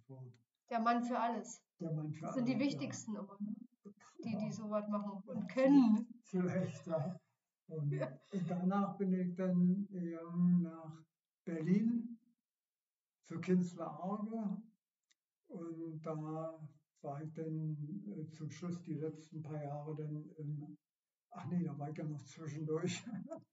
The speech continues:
Speaker 1: hier in, in, äh, Alten O H Ws in der P G H, auch als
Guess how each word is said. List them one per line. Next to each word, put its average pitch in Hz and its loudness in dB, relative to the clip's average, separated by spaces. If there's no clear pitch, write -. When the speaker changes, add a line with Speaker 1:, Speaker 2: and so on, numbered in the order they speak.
Speaker 1:
hier 165 -4
in, 151 -4
in, 143 -6
äh, 131 -8
Alten 175 -2
O 156 -4
H 151 -2
Ws 170 -2
in 160 -6
der 147 -6
P 165 -4
G 160 0
H, 151 -6
auch 160 -10
als - -14